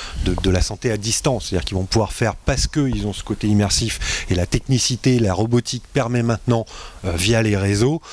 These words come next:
de, de, de, de, de faire de, de la santé à distance. Mais, mais, mais encore une fois, là, c'est pas du métaverse, c'est, on utilise les technologies qui sont derrière pour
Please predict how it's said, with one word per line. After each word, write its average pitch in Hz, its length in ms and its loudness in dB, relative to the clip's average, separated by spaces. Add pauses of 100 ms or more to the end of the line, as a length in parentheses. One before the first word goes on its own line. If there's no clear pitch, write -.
(180)
de, 101 520 2
de, 98 220 2
de, 98 180 2
de, 95 180 2
de 95 140 2
faire 151 340 0
de, 104 240 0
de 104 200 2
la 101 120 2
santé 107 340 0
à 123 60 2
distance. 107 480 -2 (280)
Mais, 92 280 2
mais, 95 180 0
mais 92 140 0
encore 95 180 0
une 113 60 0
fois, 143 240 2 (220)
là, 120 180 2
c'est - 140 -2
pas 98 140 -4
du 95 120 -4
métaverse, 135 560 0
c'est, - 180 -2
on 98 140 -2
utilise 113 540 -2
les 101 140 2
technologies 110 640 0
qui 104 120 -2
sont 95 180 -2
derrière 113 440 2 (480)
pour 113 240 2